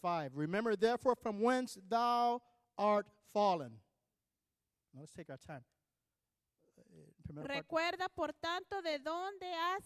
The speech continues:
Speaker 2: caído."
Speaker 1: What does it mean to fall?
Speaker 2: ¿Qué significa caerse?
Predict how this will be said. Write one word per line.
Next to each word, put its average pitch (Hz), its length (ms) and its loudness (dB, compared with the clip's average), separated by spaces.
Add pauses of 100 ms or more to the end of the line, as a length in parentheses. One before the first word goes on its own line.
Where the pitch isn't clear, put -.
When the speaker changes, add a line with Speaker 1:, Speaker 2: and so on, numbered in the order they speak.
(140)
Speaker 2:
caído." 277 500 -8 (1400)
Speaker 1:
What 320 180 -6
does 254 40 -12
it 220 100 -8
mean 214 200 -8
to 180 140 -6
fall? 208 440 0 (360)
Speaker 2:
¿Qué 466 120 -8
significa 440 560 -12
caerse? 330 600 -8